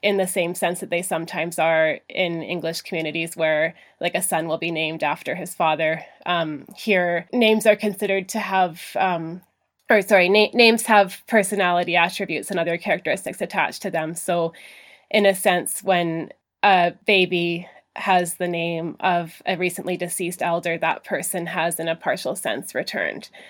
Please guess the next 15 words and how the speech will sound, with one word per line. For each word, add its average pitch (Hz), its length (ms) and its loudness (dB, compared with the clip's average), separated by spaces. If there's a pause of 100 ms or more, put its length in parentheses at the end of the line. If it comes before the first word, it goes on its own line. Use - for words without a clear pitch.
(380)
And 185 480 2
in 190 200 2
some 175 380 0
dialects 180 520 2
of 185 100 -2
Inuktitut, 180 540 -4
that 165 180 0
is 165 140 -4
spoken 175 540 0
of 165 140 -2
as 175 200 -2
the 190 100 -2
name 151 260 -4
returning 170 460 -4
home. 160 420 -4